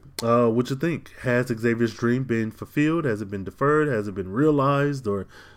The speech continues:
no? Tell me. Use that hashtag Xavier's Dream Pod or X D Pod. Let me know how you are feeling, you mutants and proud.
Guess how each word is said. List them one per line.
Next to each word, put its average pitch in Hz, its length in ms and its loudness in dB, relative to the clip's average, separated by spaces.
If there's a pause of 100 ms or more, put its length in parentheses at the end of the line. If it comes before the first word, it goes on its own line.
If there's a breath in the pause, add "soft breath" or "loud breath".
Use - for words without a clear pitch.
no? 151 520 4 (460)
Tell 165 240 6
me. 95 200 -4 (680 soft breath)
Use 123 200 2
that 123 120 2
hashtag 123 580 2
Xavier's 98 400 0
Dream 95 220 -2
Pod 135 340 0
or 123 240 -2
X 98 200 -6
D 95 180 -8
Pod. 92 480 -4
Let 135 160 2
me 143 100 -2
know 113 280 -2
how 110 420 -4
you 131 140 -6
are 95 140 -4
feeling, 117 500 -2
you 95 160 -6
mutants 135 480 -4
and 95 200 -8
proud. 104 540 -6